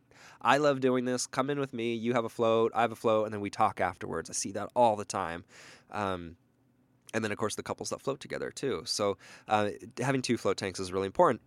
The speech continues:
But then if you're doing massage and you only have one massage room, again, you, you, you walk into that,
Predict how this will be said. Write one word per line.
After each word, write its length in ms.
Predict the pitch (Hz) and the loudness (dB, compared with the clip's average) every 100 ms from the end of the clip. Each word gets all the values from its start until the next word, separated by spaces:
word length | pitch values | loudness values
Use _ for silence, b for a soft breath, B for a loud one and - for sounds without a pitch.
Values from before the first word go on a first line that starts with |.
| - | -4
But 140 | 123 | 0
then 120 | 151 139 | 2 2
if 80 | 135 | 4
you're 60 | |
doing 240 | 131 147 135 | 6 6 4
massage 420 | 123 156 170 135 | 4 6 6 6
and 100 | 117 | 2
you 60 | 120 | 2
only 140 | 117 | 6
have 180 | 113 104 | 6 8
one 140 | 110 104 | 6 6
massage 380 | 98 139 139 | 6 8 8
room, 420 | 143 139 127 113 - _ _ _ - - - | 8 8 8 4 -4 _ _ _ -20 -8 0
again, 320 | 123 104 90 | 6 6 4
you, 140 | 90 92 | -2 -6
you, 180 | 101 98 - | -8 -8 -6
you 140 | 117 101 | 0 6
walk 240 | 95 - | 6 4
into 180 | 87 90 | -6 -2
that, 260 | 87 78 | 2 2